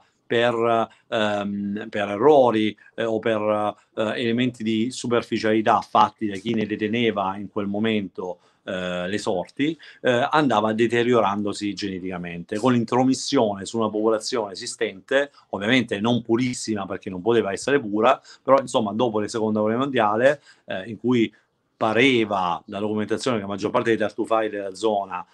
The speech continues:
eh, delle, delle valli Coma-, di Comacchio, insomma della Romagna, avessero i logotti, poi negli anni settanta, con l'intromis-, con l'intromissione di razze,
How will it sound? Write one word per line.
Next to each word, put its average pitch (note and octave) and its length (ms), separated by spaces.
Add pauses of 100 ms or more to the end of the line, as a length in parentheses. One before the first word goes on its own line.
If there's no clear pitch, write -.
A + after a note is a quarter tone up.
(180)
eh, F2+ 340
delle, F#2 280
delle F#2 160
valli F#2+ 320
Coma-, F#2 240
di F2 100
Comacchio, F#2 460
insomma F#2+ 240
della F#2+ 160
Romagna, F#2+ 480
avessero G#2 340
i G2 60
logotti, C3 640 (240)
poi B2 200
negli A2 240
anni A2 160
settanta, G#2+ 720 (240)
con A2+ 140
l'intromis-, A2 560
con A2+ 180
l'intromissione A2 800
di G#2+ 100
razze, G#2+ 560